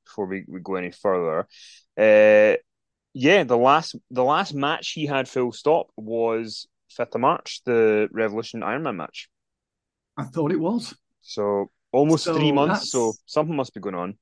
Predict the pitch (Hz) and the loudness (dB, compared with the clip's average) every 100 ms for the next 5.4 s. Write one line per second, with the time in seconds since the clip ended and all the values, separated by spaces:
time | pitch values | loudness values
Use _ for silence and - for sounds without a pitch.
0 | _ _ _ _ _ _ _ _ _ - | _ _ _ _ _ _ _ _ _ -6
1 | 180 214 214 180 139 110 - - 160 170 | 4 6 8 6 2 -2 -4 -10 -6 -2
2 | 196 196 - - _ - 190 208 220 294 | 2 2 0 -8 _ -4 -2 2 2 4
3 | 202 160 185 - 165 170 147 143 147 135 | 2 0 -4 -8 -8 -6 -4 -2 -2 -4
4 | 135 - 240 233 170 240 - - _ _ | -4 0 0 2 4 4 4 -2 _ _
5 | _ 90 104 110 | _ -4 -2 -2